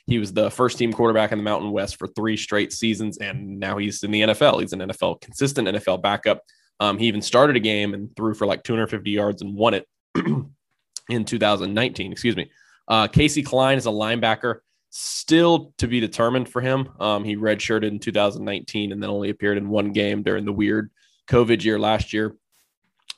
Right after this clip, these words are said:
Jermani Brown was a four-star wide receiver who didn't really pan out, kind of the only one on this list that went to Boise State,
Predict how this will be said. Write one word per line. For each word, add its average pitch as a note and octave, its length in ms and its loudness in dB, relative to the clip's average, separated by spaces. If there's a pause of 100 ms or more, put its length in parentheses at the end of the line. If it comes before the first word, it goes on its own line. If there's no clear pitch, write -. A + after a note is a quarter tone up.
Jermani A#2 440 2
Brown A2+ 360 2
was A2 180 0
a G#2+ 100 0
four-star G#2 600 0
wide G2+ 280 0
receiver B2+ 460 -2
who G#2 200 -2 (300)
didn't D3+ 180 4
really C3 180 8
pan A#2+ 240 4
out, A#2 180 2
kind A2 180 -2
of G#2+ 60 0
the G#2+ 120 0
only G#2 180 0
one G#2 180 0
on G2+ 100 0
this G2 220 -8
list G#2+ 300 -4
that F#2+ 160 -2
went A#2+ 240 2
to B2+ 80 -4
Boise G#2+ 340 0
State, G#2 420 -2